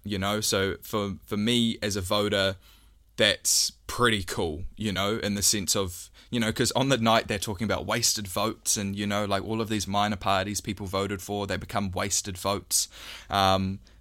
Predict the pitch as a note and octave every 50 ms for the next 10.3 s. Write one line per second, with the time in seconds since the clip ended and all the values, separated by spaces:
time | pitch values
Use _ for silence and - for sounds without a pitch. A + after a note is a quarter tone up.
0 | - - - G#2+ G2 - - - - - A2 G#2+ A2 A2 A2 A2 G#2 - - A2
1 | G#2 F#2 G#2+ G2+ G2+ G2 G2 G2+ F#2+ F2+ G#2 G2 G2 F#2 - - F#2 - - G2+
2 | G2+ G2 G2+ G2 G2 G2 - - G2 G2 F#2+ F#2 F#2+ F2+ - - F2 F#2 G2 F2+
3 | F#2+ F#2+ F2+ F2 - G2 - G#2+ F#2 - G2 G2 F#2 F#2 F#2+ - - - B2+ C3
4 | C3+ - - G#2 G2+ F#2+ G2 - - G#2+ G#2+ G2 A#2+ A2 - A2 G#2+ G#2+ A2+ B2+
5 | B2 - G2 G2 F#2 - G2 F#2+ - - G#2 A#2 - F#2+ F#2 - - - G2 -
6 | - - G2+ F#2+ - A2+ G2 G2+ G2 G2+ - - - G2+ G2 - G#2+ G2 G2+ G2+
7 | A2 A2+ G#2 F#2 - - - - - - - F#2 E2+ F#2+ G#2 G#2 G2 G#2+ G#2 G2
8 | F#2 G2+ G2+ - - - F#2+ F2+ F2+ F2+ G2+ A2 G2+ F2+ F#2+ F2+ - - F#2 F#2+
9 | F#2+ F#2+ F#2+ F#2 F#2 G2 F#2+ F#2+ G2 - - - - - - - - - A2 G#2
10 | G2+ G2 F#2+ G2 F#2+ G2+